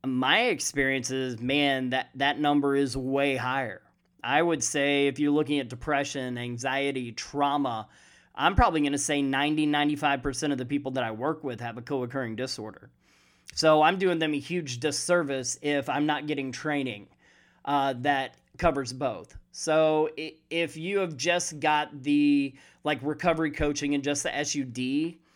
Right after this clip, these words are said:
at least go ta-, take, like, a, like a, oh, what do they call it? Um, uh, a mental health first aid class, right? Go get yourself mental health first aid trained. That's what, it, it, at least at the bare minimum, what I would recommend.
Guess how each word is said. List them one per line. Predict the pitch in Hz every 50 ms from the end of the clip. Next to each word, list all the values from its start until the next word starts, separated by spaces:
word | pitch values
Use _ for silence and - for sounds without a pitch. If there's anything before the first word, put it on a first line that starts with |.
| _ _ _ _ _ -
at | 156 165 151
least | 160 185 226 - - -
go | 185 170 165
ta-, | - 160 160 160 143 131 143 - -
take, | - - 175 175 - 160
like, | 151 147 143 143 151
a, | 135 131 131 123 123 120 113 117 127 - _ _ _ _ _ _ _ _ _ _ _ _ _ _ _ _ -
like | 143 147 147 -
a, | 156 139 135 135 131 131 131 131 123 123 123 123 127 123 90 117
oh, | 135
what | 127 127 127
do | 127 123
they | 123 117
call | 120 - 127 120 120 117 113
it? | 110 110 113 - -
Um, | - 120 120 123 117 117 113 113 107 - _ _ _ _ -
uh, | 127 131 127 127 123 110
a | 131
mental | 151 151 160 165 160 139
health | 160 151 - -
first | - 147 143 143 - -
aid | 139 127 117 113
class, | - 107 82 - - - - 131
right? | 135 139 143 151 - - _ - - - _ -
Go | - 185
get | 185 214 190
yourself | - 180 - - 180 165 139
mental | 143 151 160 165 175 170
health | 156 160 151 143 -
first | - 160 151 143 - -
aid | 143 139 139 139 123
trained. | - - 147 131 120 98 87 90 - - - _ _ _ _ _ _ -
That's | 131 143 156 151 -
what, | 165 160 151
it, | 156 - - _ _ _ _ _ _ _ -
it, | 151 - - _ _ _ _ _ _ _ -
at | - 156 147 - -
least | 147 165 160 170 165 147 - - -
at | 143 127
the | 139
bare | 139 127 123 - 156 160 160
minimum, | 151 147 151 143 151 151 143 143 131 120 117
what | 117 120 120
I | 120 120
would | 117 120 107 113
recommend. | 120 110 104 - 110 95 92 - -